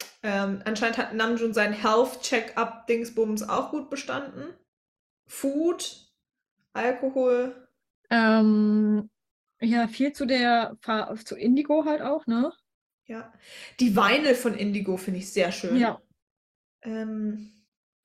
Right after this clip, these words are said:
Speaker 1: dann hat er, glaub ich, äh, ein bisschen was zu Mono gepostet, dass es das jetzt natürlich auch wie bei den anderen Membern auf Spotify gibt. Und, ähm, eine Nachricht oder einen Chatverlauf von seiner Mutter
Speaker 2: Ja,
Speaker 1: und ihm.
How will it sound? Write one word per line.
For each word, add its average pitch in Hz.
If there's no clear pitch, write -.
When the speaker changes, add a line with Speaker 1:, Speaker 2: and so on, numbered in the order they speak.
Speaker 1:
dann 233
hat 262
er, 277
glaub 247
ich, 240
äh, 247
ein 233
bisschen 240
was 226
zu 233
Mono 262
gepostet, 277
dass 240
es 233
das 233
jetzt 226
natürlich 254
auch 233
wie 233
bei 208
den 190
anderen 208
Membern 208
auf -
Spotify 220
gibt. 320
Und, 359
ähm, 330
eine 269
Nachricht 277
oder 254
einen 233
Chatverlauf 269
von 240
seiner 226
Mutter 214
Speaker 2:
Ja, 196
Speaker 1:
und 208
ihm. 185